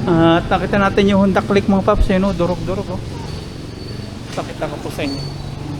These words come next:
Pwedeng, ano, tapak. Pakita ko po sa inyo yung Honda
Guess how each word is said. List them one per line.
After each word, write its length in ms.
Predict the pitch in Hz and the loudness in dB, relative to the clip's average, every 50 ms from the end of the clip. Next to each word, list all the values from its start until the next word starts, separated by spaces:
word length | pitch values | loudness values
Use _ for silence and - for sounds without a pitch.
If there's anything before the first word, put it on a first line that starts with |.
| - - - - - - - - - - - - - - - | -8 -8 -10 -10 -10 -8 -8 -8 -8 -10 -10 -10 -10 -8 -6
Pwedeng, 480 | 254 262 233 262 247 240 240 240 240 | -4 -4 -4 -4 -4 -4 -4 -4 -4
ano, 240 | 208 180 170 175 180 190 - - - - - - - - - - | -4 -4 -4 -4 -6 -6 -8 -10 -10 -10 -10 -10 -10 -10 -8 -6
tapak. 320 | - 175 - - 165 151 127 - - - - - - - - - - - - - - 135 135 135 135 135 135 135 - 127 127 123 131 135 131 - - - 139 139 139 - - 151 226 247 269 - - - - - - - - - - - - | -6 -4 -2 -2 -2 -2 -2 -4 -4 -4 -6 -6 -6 -6 -6 -6 -8 -10 -12 -12 -12 -12 -12 -10 -10 -10 -10 -10 -10 -10 -12 -12 -12 -10 -8 -8 -8 -8 -8 -10 -12 -10 -12 -12 -12 -12 -12 -14 -14 -14 -14 -14 -14 -14 -14 -14 -14 -14 -12
Pakita 240 | 143 151 147 143 151 | -12 -12 -10 -10 -8
ko 100 | 151 151 151 | -10 -10 -10
po 60 | - 196 | -10 -10
sa 120 | 196 - 160 | -8 -8 -8
inyo 140 | 151 156 156 | -6 -6 -4
yung 280 | 156 156 156 151 151 151 151 151 151 147 147 143 147 151 151 151 - - - - - - - - - - - - - - - - - - - - - - - - | -4 -4 -4 -4 -4 -4 -4 -4 -2 -4 -4 -6 -8 -10 -12 -12 -14 -14 -14 -16 -14 -14 -14 -14 -12 -12 -14 -14 -14 -14 -14 -14 -14 -14 -14 -14 -14 -14 -14 -4
Honda 300 | - 185 170 156 156 160 | 0 0 0 2 0 -2